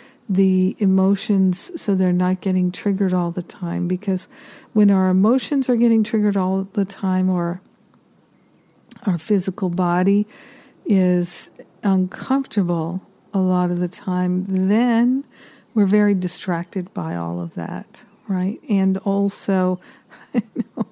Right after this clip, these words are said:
years ago when I started studying the science of mind, and, um, I'd get the flu or something like that, which I'm blessed. I, I don't get sick very often anymore. And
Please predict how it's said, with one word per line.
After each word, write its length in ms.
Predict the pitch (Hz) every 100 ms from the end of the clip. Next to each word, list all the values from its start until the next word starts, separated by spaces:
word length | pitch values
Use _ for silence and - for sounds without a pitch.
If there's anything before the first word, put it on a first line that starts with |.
| - - _ - - - - -
years 380 | 226 214 208
ago 340 | 208 202 190 180
when 220 | 185 185
I 180 | 180 190
started 540 | - - 190 190 185
studying 640 | - - 190 185 185 185
the 80 | 185
science 500 | - 196 185 185 -
of 140 | - 196
mind, 600 | 180 180 180 180 175 - - - - _
and, 560 | 214 190 180 180 175 190 -
um, 560 | 196 185 185 185 185 185 _ _ -
I'd 220 | 196 180
get 240 | 190 180
the 100 | 185
flu 540 | 175 - 208 233 311 - _ _ -
or 40 |
something 460 | 196 - 214 220 208
like 260 | 202 196 - -
that, 200 | 226 214 349
which 360 | 220 185 - - - - - _ _
I'm 280 | 196 185 180
blessed. 500 | 185 185 190 - -
I, 280 | 185 190 185 -
I 80 |
don't 200 | 196 190
get 220 | 180 185 -
sick 260 | - 196
very 320 | - 190 190
often 380 | 185 180 - 196
anymore. 540 | 190 190 185 185 185 185
And 200 | 180